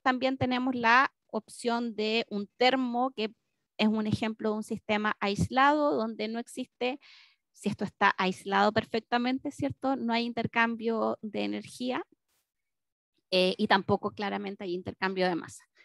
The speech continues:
Eh, sabemos, sin embargo, que, eh, cuando nosotros tenemos nuestro termo,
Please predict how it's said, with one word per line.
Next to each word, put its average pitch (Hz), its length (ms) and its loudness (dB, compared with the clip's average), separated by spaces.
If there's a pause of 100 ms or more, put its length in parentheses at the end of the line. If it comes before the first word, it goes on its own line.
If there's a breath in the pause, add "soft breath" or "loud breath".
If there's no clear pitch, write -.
(380 soft breath)
Eh, 190 300 -2
sabemos, 208 480 2 (220)
sin - 240 -6
embargo, 214 720 2
que, 190 500 0
eh, 175 480 -6
cuando 185 240 -6
nosotros 196 320 -8
tenemos 214 300 -4
nuestro 220 260 -4
termo, 262 500 2